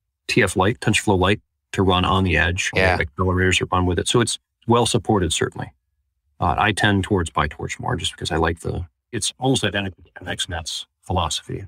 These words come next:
Speaker 1: procedural programming you can do with it. Parents.
Speaker 2: Sure. Well, what's, what's a day in the life of, of, of a person in your position in all these different roles and companies?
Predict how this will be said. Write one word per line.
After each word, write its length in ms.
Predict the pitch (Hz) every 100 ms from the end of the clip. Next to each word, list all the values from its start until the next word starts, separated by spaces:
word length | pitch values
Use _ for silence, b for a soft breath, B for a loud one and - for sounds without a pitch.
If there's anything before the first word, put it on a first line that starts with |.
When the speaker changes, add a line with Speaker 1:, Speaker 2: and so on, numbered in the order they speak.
| -
Speaker 1:
procedural 500 | 101 - 98 92 80
programming 480 | - 92 87 80 82
you 80 | 101
can 120 | 92
do 140 | -
with 140 | 98 -
it. 100 | - _ _ _ _
Parents. 360 | - - -
Speaker 2:
Sure. 140 | - 131 - - _ _ _ -
Well, 100 | 123
what's, 220 | 175 - -
what's 180 | 165
a 60 | 202
day 160 | 151 156
in 60 |
the 60 | 139
life 380 | 131 160 - - -
of, 480 | 113 107 107 95
of, 320 | 101 104 101 90
of 140 | 113
a 80 | 101
person 460 | - 104 104 95 85
in 340 | - 104 95 85
your 100 | -
position 420 | 95 95 98 -
in 120 | 95 92
all 100 | 92
these 140 | 92
different 520 | 98 - 92 90 - _
roles 420 | - 92 92 92 95
and 180 | 87 - _ _ _ _ -
companies? 560 | 95 92 92 90 -